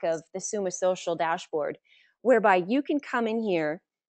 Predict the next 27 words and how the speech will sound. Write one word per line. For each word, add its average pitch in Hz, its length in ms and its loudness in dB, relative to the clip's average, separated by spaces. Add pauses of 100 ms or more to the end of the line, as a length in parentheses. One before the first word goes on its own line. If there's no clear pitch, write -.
(160)
and 208 200 -2
you 277 100 0
can 294 180 -2
create, 214 400 0
just 330 300 -2
like 226 260 0
Jen 185 280 -2
did, 139 280 -2
you 220 100 -6
can 214 280 -8
put 214 160 0
in 190 280 -2 (340)
your 190 160 -2
entire 240 500 -2
background, 196 720 -2
you 196 40 -12
can 156 160 -12 (140)
put 254 160 2
in 214 260 -2
your 175 200 0
particular 196 640 -8
logo, 185 560 2 (680)
and 214 220 -4
then 269 400 0
because 247 440 -2
we 233 100 -2
have 202 220 0